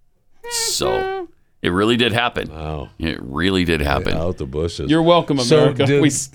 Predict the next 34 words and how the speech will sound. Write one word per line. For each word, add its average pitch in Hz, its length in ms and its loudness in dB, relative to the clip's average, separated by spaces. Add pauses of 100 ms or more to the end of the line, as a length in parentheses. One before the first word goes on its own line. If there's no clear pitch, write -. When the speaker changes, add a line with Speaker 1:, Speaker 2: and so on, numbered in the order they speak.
Speaker 3:
we 220 120 6
Speaker 2:
did 190 80 6
Speaker 3:
nipped 185 200 6
it 214 80 8
in 196 60 6
the - 60 4
Speaker 2:
what's-her-face 165 420 6
Speaker 3:
bud. 127 280 -6
Speaker 2:
in, 117 100 -2 (100)
in 101 60 -2
Georgia? 104 380 2
She 117 260 2
won, 95 320 4
right? 73 320 0
Abrams? 95 580 0
Speaker 3:
Yeah. 131 340 4
Speaker 1:
Yeah, 110 140 4
Speaker 2:
It's 87 100 2
Speaker 1:
she 123 80 6
Speaker 2:
gonna 113 100 6
Speaker 1:
was 107 100 6
Speaker 2:
be 117 40 6
Speaker 1:
unopposed. 117 240 6
Speaker 2:
Abrams 101 260 4
up 107 160 4
against 98 280 0
Speaker 3:
Yeah. 131 140 0
Oh, 156 60 6
yeah, 135 180 6
Speaker 2:
Kemp, - 40 2
Speaker 3:
that's 123 100 0
Speaker 2:
right? 87 180 0
Speaker 3:
right. 92 80 -10
Speaker 2:
Yeah. 80 220 0